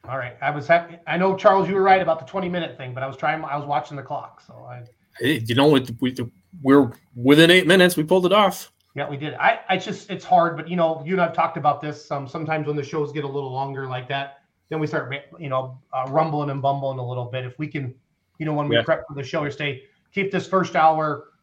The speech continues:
Speaker 1: um, formatted, have our people that we wanna talk to and stuff like
Speaker 2: Yeah.
Speaker 1: that. But I've been nervous all day. Not nervous, um,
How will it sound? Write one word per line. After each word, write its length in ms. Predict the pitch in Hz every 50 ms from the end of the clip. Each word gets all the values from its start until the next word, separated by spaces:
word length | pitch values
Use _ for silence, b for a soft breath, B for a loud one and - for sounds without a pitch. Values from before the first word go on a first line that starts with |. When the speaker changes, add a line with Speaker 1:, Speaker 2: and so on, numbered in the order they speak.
| _ _ _ _
Speaker 1:
um, 460 | 135 139 135 135 127 123 120 113 - - _
formatted, 640 | 240 233 220 214 208 196 196 196 196 202 185 180 - _ _ _ -
have 200 | 180 175 170 175
our 100 | 165 160
people 240 | 180 185 175 175 170
that 120 | 160 143 147
we 100 | 156 156
wanna 200 | 147 143 139 131
talk 260 | - 147 143 139 - -
to 120 | 143 139
and 220 | 131 131 127 127 123
stuff 200 | - 147 135 -
like 100 | 139 127
Speaker 2:
Yeah. 60 | 117
Speaker 1:
that. 160 | 143 139 131 -
But 160 | 139 160 196 - _ _ _ _ - - _ _ _ _ _ _ -
I've 140 | 156 185 -
been 140 | 262 240 196
nervous 340 | 180 190 208 202 202 202 196
all 300 | - 147 156 160 165 151
day. 220 | 143 143 143 143
Not 280 | 143 233 277 - - 135
nervous, 520 | 139 151 175 180 254 262 262 - - - _ _ _ _ _ _ _ -
um, 580 | 139 139 143 139 139 135 135 131 127 127 120